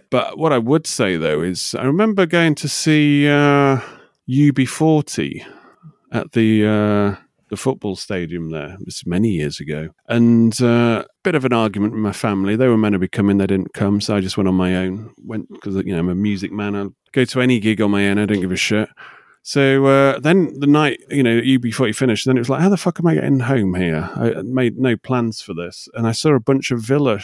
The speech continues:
shirted guys. There was about eight of them. Got chatting with them. And they, apparently they were in a coach from their hotel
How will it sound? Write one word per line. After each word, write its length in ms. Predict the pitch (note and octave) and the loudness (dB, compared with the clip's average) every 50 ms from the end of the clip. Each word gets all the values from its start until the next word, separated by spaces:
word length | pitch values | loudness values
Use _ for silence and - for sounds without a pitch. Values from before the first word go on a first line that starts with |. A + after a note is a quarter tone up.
| - - _ _ | -12 -20 _ _
shirted 640 | - - - - B2+ A#2 G#2+ - - - A2 F2+ E2 _ | -8 -4 -2 0 2 2 2 0 -2 -6 -6 -6 -6 _
guys. 560 | - B2 A2 G2+ F2 C#2+ C2 D#2 F#2 - - - | -4 -2 -2 -2 -2 -4 -6 -6 -8 -10 -10 -6
There 80 | A2+ | -6
was 80 | A2 F#2+ | -6 -4
about 160 | G2+ A2 F2 - | -4 -6 -4 -2
eight 200 | A#2 C3 C3+ - | -2 -2 -2 -4
of 120 | F#2+ - | -8 -8
them. 260 | G2 E2+ D#2+ F2 A2+ _ _ _ | -8 -8 -8 -8 -12 _ _ _
Got 180 | - D3+ - - | -8 -8 -8 -6
chatting 460 | - - D#3 C#3 C#3 - - B2+ A2+ | -4 -4 -2 -2 -2 -2 -2 -2 0
with 140 | A2 A2 G#2+ | 0 0 0
them. 440 | A2 A2 G2+ F2 D#2+ F2 G#2+ A#2 - - - _ _ _ - | 0 0 0 -2 -4 -4 -6 -8 -8 -10 -16 _ _ _ -4
And 320 | A#2+ A#2+ A#2+ A#2+ A#2+ A#2 A#2 | -2 0 0 0 0 0 -2
they, 100 | B2+ B2 | -2 -4
apparently 440 | A#2 - - C#3+ D3 C#3 C3 C3 | -4 -4 -4 -4 -2 0 0 2
they 100 | B2 B2 | 2 2
were 80 | A#2+ A#2+ | 2 2
in 80 | A#2 A2 | 0 -2
a 40 | |
coach 760 | G#2+ - - - D#3 C#3+ G2 - - - - - - - - _ _ - | -4 -6 -4 -2 -2 -2 -2 -4 -8 -10 -10 -10 -10 -14 -18 _ _ -18
from 280 | - - C3+ B2 A2+ A2+ | -10 -6 -4 -4 -2 -2
their 160 | A2+ A2 G#2 | -2 -2 -2
hotel 640 | G2+ A2+ A2 G2+ - - - B2 A2+ G2+ F#2 F2+ F2+ | -2 -2 -2 -2 -2 -4 -2 -2 0 0 -2 -4 -4